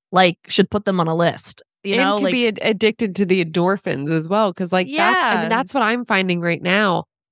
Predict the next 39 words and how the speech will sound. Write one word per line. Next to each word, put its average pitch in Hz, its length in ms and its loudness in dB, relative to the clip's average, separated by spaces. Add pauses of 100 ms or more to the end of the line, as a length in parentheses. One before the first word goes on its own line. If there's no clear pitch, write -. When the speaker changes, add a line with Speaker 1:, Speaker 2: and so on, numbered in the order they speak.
(140)
Speaker 2:
I 196 60 0
really 202 360 0
don't 185 200 -2
enjoy 170 260 0
running, 214 340 0
but, 160 100 -2
like, 170 160 -2
even 180 220 2
today, 208 300 0
I'm 185 100 0
like, 156 220 -2 (520)
"Oh, 214 380 0 (720)
I 196 100 -4
wanna 262 240 0
go 165 180 0
for 180 200 -4
a 175 60 -4
run." 202 340 0
And 165 100 0
I 175 120 2
haven't 233 400 0
had 170 340 0
that 170 320 0
feeling, 170 420 0
Kelly, 220 280 0
probably 165 800 0 (440)
<laughs> - 400 -20
maybe 170 920 0 (520)
fifteen 156 420 -2
years. 147 500 0
<laughs> - 40 -14
I 170 60 -4 (880)
Speaker 1:
That's 233 180 -2
Speaker 2:
don't 196 140 2
know. 170 140 4
It's 170 100 0
Speaker 1:
awesome. 160 80 -6
Speaker 2:
just 226 180 -4
not, 180 440 0